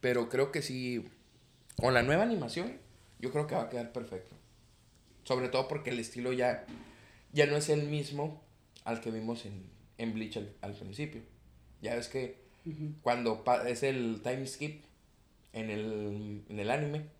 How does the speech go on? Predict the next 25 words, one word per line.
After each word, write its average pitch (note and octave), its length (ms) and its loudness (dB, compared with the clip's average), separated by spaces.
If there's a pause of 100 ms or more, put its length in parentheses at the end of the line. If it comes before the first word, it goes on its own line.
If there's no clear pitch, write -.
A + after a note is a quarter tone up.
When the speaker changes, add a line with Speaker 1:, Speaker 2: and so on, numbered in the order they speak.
(380)
Speaker 1:
cambia A#2 220 -2
el A#2 80 -6
tipo A#2+ 260 -2
de A2+ 80 2
dibujo. B2 400 -4 (720)
Entonces, A2 520 -8 (180)
van A2+ 160 2
a C3 60 0
seguir B2 240 0
con C3 160 -4
ese B2+ 180 -4
estilo F3+ 380 -2 (680)
en, G2 280 -6
de-, G#2 160 -8
después G#2+ 420 -4
del A2+ 300 -2
time A#2 220 -2
skip, E3+ 260 -6 (840)
pero C#3 220 4
va A#2 60 2
a A2+ 60 -4
tener A2 160 -6
una G#2+ 100 -6
mejor G2+ 220 -8
animación. G#2+ 480 -8